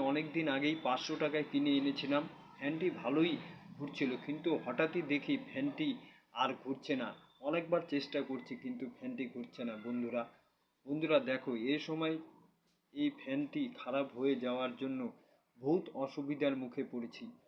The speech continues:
আমি, আমার মা আর আমার বাবা তিনজনে প্রচণ্ড কষ্ট করছি। কেননা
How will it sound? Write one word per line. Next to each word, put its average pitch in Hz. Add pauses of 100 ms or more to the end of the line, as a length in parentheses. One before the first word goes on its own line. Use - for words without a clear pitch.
(180)
আমি, 131
আমার 123
মা 123 (540)
আর 117 (180)
আমার 127 (140)
বাবা 120 (220)
তিনজনে 160
প্রচণ্ড 135 (160)
কষ্ট 120 (120)
করছি। 120 (480)
কেননা 156